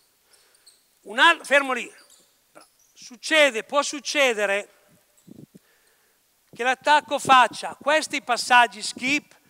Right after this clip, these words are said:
oppure che l'attacco possa fare anche dei tagli. Allora, fate la stessa cosa, blocco, pressa lì, passa la palla là, buttati dentro, ecco,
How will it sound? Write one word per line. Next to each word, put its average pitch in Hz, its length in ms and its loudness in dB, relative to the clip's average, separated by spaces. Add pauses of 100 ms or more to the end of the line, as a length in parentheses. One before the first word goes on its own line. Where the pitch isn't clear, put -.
(400)
oppure 285 540 -2
che 269 120 -4
l'attacco 277 680 2
possa 247 340 -6
fare 247 360 2
anche 247 320 -2
dei 240 180 -6
tagli. 208 580 0 (500)
Allora, 233 540 0 (100)
fate 269 340 -2
la 254 120 -2
stessa 226 380 -6
cosa, 202 540 -4 (800)
blocco, 233 680 0 (220)
pressa 220 440 -2
lì, 240 220 -4
passa 233 320 0
la 240 120 2
palla 240 280 4
là, 226 380 4 (280)
buttati 262 580 -2
dentro, 254 520 2
ecco, 269 400 4